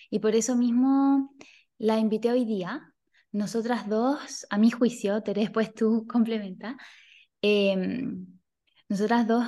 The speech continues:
basamos mucho nuestra amistad en impulsarnos. Hemos estado mucho ahí para la otra en este, en este camino que es, eh, emprender o seguir nuestros sueños. Eh, cuando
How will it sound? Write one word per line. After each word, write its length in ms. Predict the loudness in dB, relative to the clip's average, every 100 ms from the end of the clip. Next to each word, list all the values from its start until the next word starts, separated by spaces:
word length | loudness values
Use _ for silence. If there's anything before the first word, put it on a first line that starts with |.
| -2
basamos 400 | -4 -2 0 2
mucho 240 | 2 0
nuestra 340 | -2 -2 -4 -2
amistad 380 | -4 -4 -4
en 80 | 0
impulsarnos. 880 | 0 0 -2 -4 -6 -6 -8 -10 -10
Hemos 220 | -4 -4 -4
estado 360 | -6 -6 -2
mucho 260 | -4 -4 -4
ahí 140 | -4
para 200 | -4 -4
la 160 | -4 -4
otra 440 | -4 -6 -6 -4
en 80 | -6
este, 280 | -6 -6 -6 -6 -10
en 120 | -8 -6
este 160 | -6
camino 460 | -6 -2 -2 -2 -4
que 400 | -4 -4 -6 -8
es, 180 | -10 -18 -20 -20 _ _ _ _
eh, 240 | -4 -4 -4
emprender 800 | -6 -4 -4 -2 2 2 0 -2
o 260 | -2 -2 -2
seguir 260 | -4 -4
nuestros 320 | -6 -6 -10 -8
sueños. 640 | -4 0 0 0 -2 -4 -8 -18 _ -20 _
Eh, 560 | -6 -4 -2 -2 -4 -4
cuando 640 | -4 -4 -2 -2 -4 -8